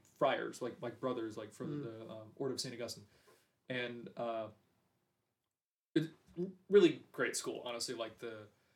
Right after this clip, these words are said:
Speaker 1: you know, every school has its ups and downs, but, uh, honestly, I had a great time there, but it's also one of those things that are, just like I said, like, college is not for everybody.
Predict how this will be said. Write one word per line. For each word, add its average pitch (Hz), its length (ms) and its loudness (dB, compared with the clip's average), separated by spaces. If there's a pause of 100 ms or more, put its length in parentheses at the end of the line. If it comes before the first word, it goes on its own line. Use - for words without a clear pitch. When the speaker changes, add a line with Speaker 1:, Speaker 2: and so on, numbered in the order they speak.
(280)
Speaker 1:
you 170 60 0
know, 156 300 0
every 143 160 2
school 143 180 0
has 131 160 0
its 110 120 -6
ups 101 80 -12
and 107 80 -18
downs, 104 220 -16
but, 113 320 -8
uh, 120 160 -2
honestly, 131 720 2
I 127 120 2
had 139 120 2
a 135 40 0
great 135 200 2
time 139 160 -4
there, 139 180 -4
but 135 100 -2
it's 127 100 -4
also 131 200 -2
one 127 80 -4
of 123 40 -8
those 117 100 -8
things 120 180 -12
that 117 80 -6
are, 110 140 -6 (100)
just - 180 -8
like - 60 -14
I 117 40 -12
said, 104 160 -14
like, - 140 -10
college 202 220 4
is 143 80 -6
not 139 120 0
for 135 60 -2
everybody. 117 220 -6